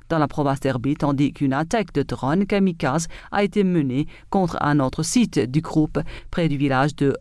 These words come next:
Baharka. Entre-temps, des drones kamikazes ont frappé deux positions associées à Komala, près de la ville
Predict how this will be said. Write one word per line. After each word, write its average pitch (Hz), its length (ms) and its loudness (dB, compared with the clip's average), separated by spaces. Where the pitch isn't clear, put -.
Baharka. 151 680 0
Entre-temps, 160 560 2
des 180 160 2
drones 160 360 0
kamikazes 151 600 0
ont 156 100 2
frappé 160 360 0
deux 156 240 2
positions 175 500 0
associées 196 460 0
à 165 100 0
Komala, 156 540 0
près 190 140 2
de 170 80 2
la 160 120 4
ville 143 240 0